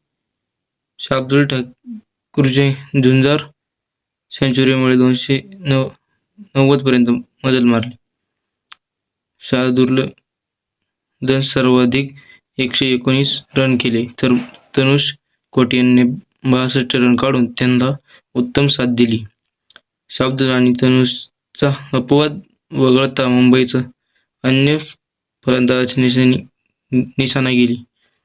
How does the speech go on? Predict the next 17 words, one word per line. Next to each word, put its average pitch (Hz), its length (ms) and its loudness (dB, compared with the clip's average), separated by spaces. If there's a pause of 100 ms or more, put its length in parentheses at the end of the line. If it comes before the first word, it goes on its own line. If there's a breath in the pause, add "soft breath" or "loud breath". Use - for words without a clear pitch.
(500)
मुंबईच्या 131 760 2
टीममध्ये 127 500 4
रोहित 131 200 0
शर्मा, 127 340 -2 (220)
यशस्वी, 131 600 0 (840)
यशस्वी 127 540 -2
जयवाल, 127 500 2 (180)
अजिंक्य 127 420 -2
रहाणे, 127 380 0 (540)
श्रेयस 131 380 0
अक-, - 180 -4 (480)
अक्कर, 123 420 -2 (500)
शिवम 127 460 2
दुबे 123 460 2 (1000)
या 131 200 0 (260)
दिग्गज 135 520 0
क्रिकेट 123 300 -2